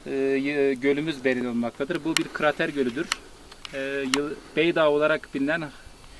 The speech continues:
civar halkı tarafından da Sabe olarak söylenen bu, e, yüksek dağ daha önce bir yanardağdır. Bu yanardağdan oluşan bu kratere su dolması sonucu bu göl meydana gelmiştir. Sol tarafımızda da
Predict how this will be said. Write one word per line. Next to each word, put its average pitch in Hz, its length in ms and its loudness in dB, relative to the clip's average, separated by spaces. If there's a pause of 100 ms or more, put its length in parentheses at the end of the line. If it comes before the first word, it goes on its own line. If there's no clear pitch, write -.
(260)
civar 135 280 2
halkı 147 300 2
tarafından 147 560 0
da 156 80 -2
Sabe 156 320 0
olarak 135 320 -2
söylenen 139 500 -2
bu, 139 200 -2 (440)
e, 139 100 -2
yüksek 131 540 -2
dağ 165 260 4
daha 151 180 0
önce 151 220 -6
bir 147 80 -4
yanardağdır. 139 760 0 (340)
Bu 151 80 -2
yanardağdan 147 760 2 (300)
oluşan 147 380 -4
bu 143 40 -8
kratere 147 500 0 (640)
su 160 200 -2
dolması 139 400 0
sonucu - 380 0
bu 156 80 -4
göl 156 180 2
meydana 117 400 0
gelmiştir. 117 540 -4 (1080)
Sol 175 240 2
tarafımızda 147 640 0
da 185 200 2